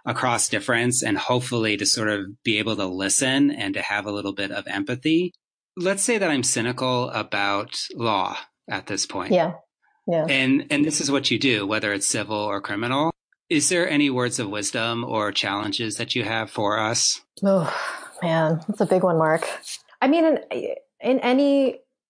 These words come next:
Speaker 2: court of law, I think you have to realize that the players are all human beings and that human beings can make mistakes. So, you know, sometimes you hear these cases in,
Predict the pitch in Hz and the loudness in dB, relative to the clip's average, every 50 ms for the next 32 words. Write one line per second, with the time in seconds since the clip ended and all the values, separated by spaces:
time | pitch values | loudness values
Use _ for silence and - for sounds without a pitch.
0 | _ _ _ - - - 220 208 190 165 165 165 165 170 165 160 160 160 - - | _ _ _ -10 -2 0 2 2 2 2 2 4 4 4 4 4 2 2 -2 -8
1 | _ - 202 185 185 185 185 - - 175 170 170 170 165 160 147 147 147 151 - | _ -2 -2 0 0 -2 -4 -2 -2 2 4 4 4 4 4 2 2 0 0 -2
2 | 151 147 147 - - - - - - 156 160 165 156 143 139 151 147 - 143 147 | -2 -2 -2 -6 -12 -14 -4 0 2 4 4 4 4 4 2 0 0 0 0 2
3 | 156 156 151 147 147 147 - 165 160 151 147 147 147 143 143 143 156 160 160 - | 2 4 4 4 2 2 0 0 0 0 0 -2 -2 -2 0 0 -2 -2 -2 -4
4 | 160 147 147 147 - - 165 156 147 143 147 139 143 151 156 156 - - 165 151 | -4 -4 -4 -6 -6 -4 -4 -4 -4 -2 -2 -2 -2 -2 -4 -4 -6 -6 -4 -2
5 | 139 139 - 147 143 - - - 143 135 151 151 151 - - - - _ _ _ | -2 -4 -4 -6 -6 -6 -4 -2 0 0 0 -2 -4 -12 -16 -16 -18 _ _ _
6 | _ _ _ _ _ _ 190 - - 208 190 180 175 170 175 - - - - 202 | _ _ _ _ _ _ -8 -2 0 2 4 4 4 4 2 0 -2 0 0 2
7 | 196 190 170 165 170 170 - 233 247 240 254 233 214 196 190 190 185 185 - - | 4 4 4 2 0 0 0 0 2 2 2 2 2 2 2 2 0 -2 -4 -2
8 | - 185 180 214 254 254 196 185 180 - 196 196 208 208 196 170 160 170 160 | 0 2 4 4 4 4 4 2 2 2 2 2 2 2 0 0 0 -2 -4